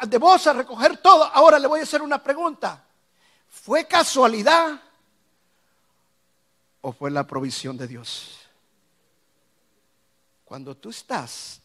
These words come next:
bajo la mano del Altísimo, nada es casualidad.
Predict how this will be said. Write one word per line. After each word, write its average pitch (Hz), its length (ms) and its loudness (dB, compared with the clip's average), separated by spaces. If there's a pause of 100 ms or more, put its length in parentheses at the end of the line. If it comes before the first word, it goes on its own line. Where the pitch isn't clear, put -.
(100)
bajo 139 320 -12
la 131 140 -16
mano 190 340 -18
del 196 160 -20
Altísimo, 127 640 -18 (600)
nada 160 360 -8
es - 140 -12
casualidad. 117 580 -20